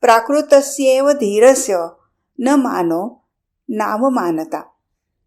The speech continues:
अनुवाद. जो पुरुष स्वाभाविकपणे शून्य चित्त आहे आणि तितक्याच सहज वृत्तीनं सारी कर्म करतो, त्या धैर्यशील पुरुषाला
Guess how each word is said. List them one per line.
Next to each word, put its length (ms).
अनुवाद. 400
जो 220
पुरुष 380
स्वाभाविकपणे 880
शून्य 420
चित्त 320
आहे 320
आणि 140
तितक्याच 680
सहज 280
वृत्तीनं 680
सारी 320
कर्म 280
करतो, 420
त्या 120
धैर्यशील 680
पुरुषाला 580